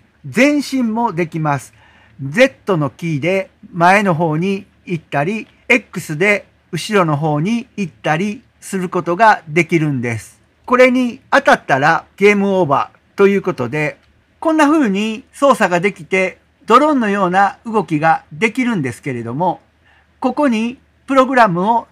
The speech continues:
追加していこうと思います。そのプログラムの追加などは後半の方にするとしまして、まずはこのソフトをどんな風にして作るかという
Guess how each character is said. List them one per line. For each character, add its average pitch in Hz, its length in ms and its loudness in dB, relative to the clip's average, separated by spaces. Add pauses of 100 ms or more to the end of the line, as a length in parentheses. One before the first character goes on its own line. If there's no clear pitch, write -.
追 175 240 -2
加 180 180 2
し - 80 -8
て 233 140 0
い 220 60 -2
こ 220 160 4
う 170 40 0
と 240 140 4
思 170 200 2
い 147 60 0
ま 127 180 -2
す。 - 180 -18 (260)
そ 277 180 2
の 277 220 6
プ - 220 -10
ロ 302 120 0
グ 285 80 -2
ラ 269 120 4
ム 165 120 0
の 196 300 0 (240)
追 208 220 -2
加 233 160 2
な 180 120 0
ど 135 140 -4
は 156 260 -2 (160)
後 285 240 4
半 262 220 4
の 247 80 2
方 220 240 0
に 208 300 -4 (100)
す - 220 -8
る 202 100 -2
と 156 140 0
し - 120 -8
ま 147 160 0
し - 100 -14
て、 165 300 -4 (220)
ま 262 160 4
ず 240 160 0
は 185 320 4 (120)
こ 262 120 2
の 262 140 4
ソ 254 160 4
フ 202 100 -14
ト 151 200 -2
を 170 240 -2
ど 214 260 2
ん 302 80 0
な 294 100 6
風 262 220 0
に 160 100 0
し - 80 -10
て 190 180 -2
作 - 300 -4
る 214 120 -4
か 101 200 -8 (340)
と 247 140 2
い 240 380 0
う 143 80 -4